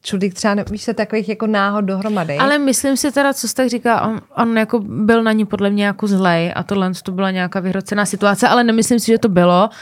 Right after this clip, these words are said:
Speaker 2: že byli v autě, mnul si ruce a řek-, ruce a řekl si, hi, hi, hi, teď tě zabiju.
Speaker 1: No.
Speaker 2: Ne, že to podle mě bylo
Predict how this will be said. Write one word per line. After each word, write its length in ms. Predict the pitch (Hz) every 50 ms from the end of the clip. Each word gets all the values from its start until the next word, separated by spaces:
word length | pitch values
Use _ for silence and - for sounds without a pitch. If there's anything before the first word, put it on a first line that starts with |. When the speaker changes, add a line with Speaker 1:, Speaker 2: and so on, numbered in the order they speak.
| - - - - - -
Speaker 2:
že 120 | - 202 220
byli 260 | 185 220 220 208 208
v 60 | 196 -
autě, 340 | - 180 180 - - 208
mnul 180 | 208 208 196 190
si 140 | - - 208
ruce 280 | 190 185 - - 208
a 40 | 196
řek-, 160 | 190 190 - - 185
ruce 300 | 190 202 190 - 196 -
a 60 | -
řekl 220 | 185 190 185 190 156
si, 100 | 151 185
hi, 140 | 151 180 185
hi, 120 | 156 165
hi, 220 | 151 151 165 156 165
teď 160 | - 131 -
tě 120 | - 185 170
zabiju. 340 | 170 156 156 147 139 127
Speaker 1:
No. 160 | 175 165 160 156 160 160 - - -
Speaker 2:
Ne, 160 | 220 214 202
že 100 | 180 196
to 100 | 185 202
podle 260 | 185 - 202 196 190 190
mě 120 | 196 196
bylo 520 | 180 180 196 190 190 185 185 185 185 185